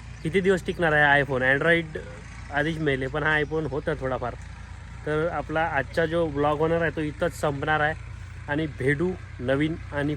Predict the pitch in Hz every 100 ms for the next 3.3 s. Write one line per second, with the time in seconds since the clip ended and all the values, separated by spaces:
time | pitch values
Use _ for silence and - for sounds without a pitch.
0 | - 139 131 139 139 135 139 139 123 123
1 | 123 120 113 113 113 151 147 156 156 170
2 | 170 - - - - - 147 151 156 -
3 | 135 - 151